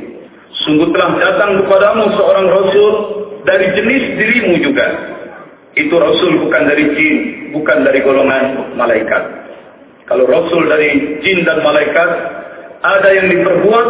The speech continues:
oleh rasul, kita umatnya tidak bisa mengikutinya. Dengan penegasan rasul dari jenismu juga, dari jenis manusia,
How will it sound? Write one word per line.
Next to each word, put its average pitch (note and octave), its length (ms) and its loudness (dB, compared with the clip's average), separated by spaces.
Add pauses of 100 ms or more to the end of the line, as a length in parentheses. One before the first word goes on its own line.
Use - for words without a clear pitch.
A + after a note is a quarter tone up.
oleh G3+ 160 4
rasul, G#3 440 2 (600)
kita E3+ 240 0
umatnya D#3 480 2
tidak D3+ 200 2 (120)
bisa - 140 0 (340)
mengikutinya. B2 640 -2 (1040)
Dengan D3+ 320 0
penegasan D#3+ 560 2
rasul E3 480 2
dari D#3 320 0
jenismu G3 560 0
juga, F3+ 320 2
dari D3+ 240 0
jenis A3 320 0
manusia, A3 520 0